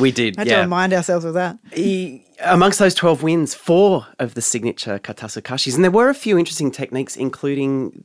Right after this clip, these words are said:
Speaker 1: the Hansoku win, because Tohakuryu pulled his hair. Some people
Speaker 2: Hmm.
Speaker 1: see this as a non-technique. I see it. Midori Fuji had to put his hair
Speaker 2: Yeah.
Speaker 1: in the right place at the right time.
Speaker 2: It's not a
Speaker 1: The guy's
Speaker 2: passive
Speaker 1: a
Speaker 2: win.
Speaker 1: genius.
Speaker 2: It's an active win.
Speaker 1: Absolutely.
Speaker 2: <laughs>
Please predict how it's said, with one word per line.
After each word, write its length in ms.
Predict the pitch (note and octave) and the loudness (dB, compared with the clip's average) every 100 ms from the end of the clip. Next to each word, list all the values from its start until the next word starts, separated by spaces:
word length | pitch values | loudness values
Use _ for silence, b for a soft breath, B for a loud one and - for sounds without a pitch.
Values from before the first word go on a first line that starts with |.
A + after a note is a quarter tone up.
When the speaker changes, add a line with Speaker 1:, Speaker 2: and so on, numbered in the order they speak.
| _ | _
Speaker 1:
the 140 | C3+ | -8
Hansoku 720 | A#2 E3 D#3+ - D3+ - C#3 G2 | -2 0 0 0 -4 -6 -8 -4
win, 400 | G#2 F#2+ G2 - b b b | -4 -4 -8 -16 b b b
because 340 | B2+ - C3+ - | -8 -2 -2 -2
Tohakuryu 1080 | - B2 - B2 - C3 C#3 C3+ A2+ G#2 - _ _ | -6 -6 -4 -8 -6 -4 -2 0 -2 -4 -10 _ _
pulled 220 | - C3+ B2 | -6 -4 -2
his 180 | A2+ | -4
hair. 240 | B2+ B2 A#2 B B | -4 -4 -6 B B
Some 160 | - A#3 | 0 2
people 200 | A3+ - | 2 0
Speaker 2:
Hmm. 40 | G3+ | 0
Speaker 1:
see 160 | D#3 | 0
this 160 | C#3 B2+ | 0 -2
as 120 | B2 | -2
a 40 | |
non-technique. 720 | A#2+ A#2 A#2 C3 - B2+ B2 - - | -2 -2 -4 -8 -6 -4 -4 -4 0
I 200 | D3+ F3+ | 2 2
see 220 | - A2+ | 0 -4
it. 100 | - | -2
Midori 380 | C3 C3 D3+ E3+ | -4 -2 0 -2
Fuji 320 | - B2 A2+ | -4 -8 -8
had 160 | A2 - | -12 -12
to 80 | A#2 | -8
put 160 | C3+ | -6
his 140 | A#2 - | -4 -2
hair 380 | B2 A2 G#2+ - | 0 0 -2 -2
Speaker 2:
Yeah. 160 | A#3 G#3+ - | 2 2 2
Speaker 1:
in 120 | D#3 | 2
the 80 | C#3 | 4
right 240 | B2+ A#2 - | 4 2 2
place 260 | C3 - | -2 -2
at 60 | - | -2
the 80 | A2 | -2
right 200 | G2+ - | -2 -4
time. 360 | G#2 G#2 F#2 _ _ B B | -4 -4 -6 _ _ B B
Speaker 2:
It's 160 | F4 - | -6 0
not 120 | B4 | 0
a 40 | - | 2
Speaker 1:
The 100 | E3 | 2
guy's 80 | A3 B3+ | 4 4
Speaker 2:
passive 80 | A#3+ | 4
Speaker 1:
a 40 | F#3+ | 2
Speaker 2:
win. 100 | - | 2
Speaker 1:
genius. 240 | D#4+ C4+ E3+ | 4 4 2
Speaker 2:
It's 80 | D#4 | 2
an 60 | F4 | 0
active 340 | F4 D4+ A3+ | 0 0 4
win. 220 | A#3 F#3+ | 4 4
Speaker 1:
Absolutely. 800 | - - - B2 F#3 E3+ C3 | 2 0 -4 -4 -2 0 -2
Speaker 2:
<laughs> 20 | G#2 | -2